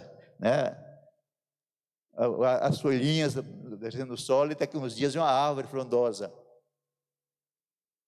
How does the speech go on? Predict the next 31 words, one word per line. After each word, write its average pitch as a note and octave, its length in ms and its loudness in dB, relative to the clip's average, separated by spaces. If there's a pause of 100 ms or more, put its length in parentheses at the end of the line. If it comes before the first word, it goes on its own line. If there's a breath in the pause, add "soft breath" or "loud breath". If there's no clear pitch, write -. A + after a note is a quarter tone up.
(100)
Ela G2+ 100 -2
vai G#2 80 2
começar B2+ 360 0
a - 20 0
crescer. D#3+ 420 0 (920)
Então C#3 280 -2
o D#3 40 2
reino D3+ 160 0
de C3 80 0
Deus C#3 180 2
é D#3+ 60 0
invisível. E3 600 0 (1800)
Outra G#3+ 220 2
coisa F#3+ 160 2
que F3+ 80 0
devemos, D#3+ 220 2
que - 100 0
aprendemos C#3 340 0
nesse B2 180 2
texto, D#3 280 2
versículo C3 260 -8
vinte C3 140 -10
e G#2 60 -2
sete, - 520 0 (1600)
que - 60 2
a - 40 2
transformação F3+ 680 0
da E3 120 2
semente C#3+ 500 0
após B2+ 240 0
lançada B2 640 0